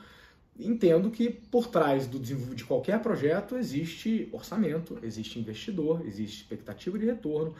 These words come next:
mesmo os projetos que têm uma causa tão nobre como salvar o nosso mundo, né? Vocês pensarem em toda a indústria, é, farmacêutica, ela tem uma missão nobre, né, no sentido de tentar erradicar a doença,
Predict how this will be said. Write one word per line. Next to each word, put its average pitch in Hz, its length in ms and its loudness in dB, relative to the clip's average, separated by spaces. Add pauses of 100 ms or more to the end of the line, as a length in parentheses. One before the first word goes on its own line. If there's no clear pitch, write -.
(280)
mesmo 247 480 6
os 226 80 0
projetos 185 640 0
que - 140 -10
têm 175 320 -2
uma 170 160 -2
causa 175 340 -2
tão 208 220 0
nobre 175 440 0
como 190 380 2
salvar 175 540 -2
o 170 40 -2
nosso 180 260 -4
mundo, 160 340 -2 (300)
né? 139 200 -4 (220)
Vocês 127 160 -12
pensarem 156 360 -4
em - 40 -12
toda 175 180 4
a 214 40 6
indústria, 151 720 2 (100)
é, 107 360 -2
farmacêutica, 139 960 0 (300)
ela 135 220 -2
tem 160 180 2
uma 220 140 8
missão 160 300 0
nobre, 156 360 -2 (120)
né, 143 120 -4
no 139 80 -2
sentido 127 400 -8
de 117 100 -8
tentar 120 600 -4 (160)
erradicar 135 440 -2
a 151 40 0
doença, 143 560 0